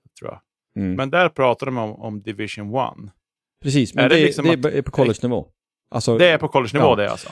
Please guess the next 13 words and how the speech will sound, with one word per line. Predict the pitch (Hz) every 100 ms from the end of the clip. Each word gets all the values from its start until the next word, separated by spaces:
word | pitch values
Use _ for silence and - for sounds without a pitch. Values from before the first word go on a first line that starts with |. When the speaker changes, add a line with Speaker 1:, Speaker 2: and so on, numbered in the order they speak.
| -
Speaker 2:
College-lagen | - 160 165 - 151 156 143 123 120
Speaker 1:
Okej. | 120
Speaker 2:
rankas | 117 107 - 110 - -
olika. | 143 110 123 110 - 92 - - _ _ _ _ -
Och | 131
där, | 139 131
det | - 135
är | 127
bland | 123 117
annat | 117 113
Last | 120 113 -
Chance | 127 113 104
U | 131 104 85